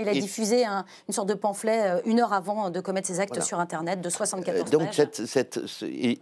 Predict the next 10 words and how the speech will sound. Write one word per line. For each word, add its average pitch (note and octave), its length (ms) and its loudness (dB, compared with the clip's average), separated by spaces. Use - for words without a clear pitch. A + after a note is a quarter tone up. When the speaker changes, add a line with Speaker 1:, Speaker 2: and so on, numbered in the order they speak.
Speaker 2:
et G2+ 80 2
qu'on A2 300 -2
est D#3+ 140 2
dans C#3+ 180 0
le A2 100 4
rêve C3+ 280 0
des, A2+ 260 -2
des A2 220 -4
terroristes, C#3 600 0
des G2 120 0